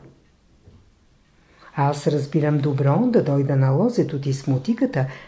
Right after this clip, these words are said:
да покопая един час. Един час да ти жъна или да ти шътам, това е добро. Ти си беден човек. Един час да дойда в къщата ти и да ти поочистя,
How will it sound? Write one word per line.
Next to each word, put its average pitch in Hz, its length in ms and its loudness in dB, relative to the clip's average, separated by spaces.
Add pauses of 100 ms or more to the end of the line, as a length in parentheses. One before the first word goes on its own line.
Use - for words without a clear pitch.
(140)
да 135 240 -2
покопая 143 880 0
един 143 400 -2
час. 170 520 -10 (1200)
Един 151 280 4
час 143 320 -2
да 143 140 0
ти 139 140 -4
жъна 240 440 2
или 147 380 2
да 151 160 -2
ти 135 120 -6
шътам, 202 500 -2 (460)
това 127 300 -6
е 170 100 0
добро. 139 400 0 (1900)
Ти 233 140 4
си 170 260 2
беден 190 440 4
човек. 135 400 0 (560)
Един 139 260 0
час 127 280 -2
да 131 100 -2
дойда 127 320 -2
в - 80 -12
къщата 233 520 -2
ти 156 160 -6
и 139 80 0
да 135 180 -4
ти - 160 -12
поочистя, 160 840 -2